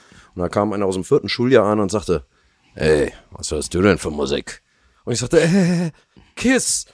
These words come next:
Und er, <laughs> „Boah, boah, das ist geil, Respekt.“ Ja, äh, was,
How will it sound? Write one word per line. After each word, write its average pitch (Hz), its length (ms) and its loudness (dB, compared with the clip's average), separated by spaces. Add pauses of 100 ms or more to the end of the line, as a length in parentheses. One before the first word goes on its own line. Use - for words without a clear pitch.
Und 131 100 0
er, 113 140 2 (320)
<laughs> - 320 0
„Boah, 69 260 0 (560)
boah, 78 260 2 (120)
das 101 300 2
ist - 200 -8
geil, 76 400 -2 (240)
Respekt.“ - 840 -2 (420)
Ja, 101 160 2 (320)
äh, 185 220 4
was, 123 280 0